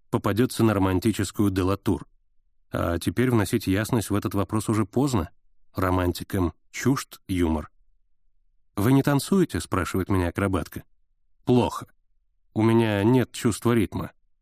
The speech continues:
У меня тоже. Давайте всё-таки попробуем». Мы втискиваемся в сплошную массу танцующих, и она медленно несёт нас вперёд. Ночной клуб, трое мужчин и ни одной женщины. «Почему это?»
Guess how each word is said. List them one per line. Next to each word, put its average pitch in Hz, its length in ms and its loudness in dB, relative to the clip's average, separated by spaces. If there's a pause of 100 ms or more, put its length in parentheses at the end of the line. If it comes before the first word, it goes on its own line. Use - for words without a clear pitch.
(140)
У 104 60 0
меня 98 220 2
тоже. 107 360 -2 (580)
Давайте 165 340 0
всё-таки - 300 -4
попробуем». 120 600 -2 (920)
Мы 120 380 2
втискиваемся 101 720 0
в - 60 -8
сплошную 104 440 0
массу 101 320 0
танцующих, 123 720 0 (400)
и 107 80 -4
она 98 220 2
медленно 123 480 2
несёт 113 440 0
нас 92 200 0
вперёд. 90 560 -4 (840)
Ночной 117 440 0
клуб, 107 440 -2
трое 117 260 0
мужчин 107 560 0 (300)
и 110 100 -2
ни 98 80 2
одной 98 320 0
женщины. 104 540 -2 (340)
«Почему 147 420 2
это?» - 260 -6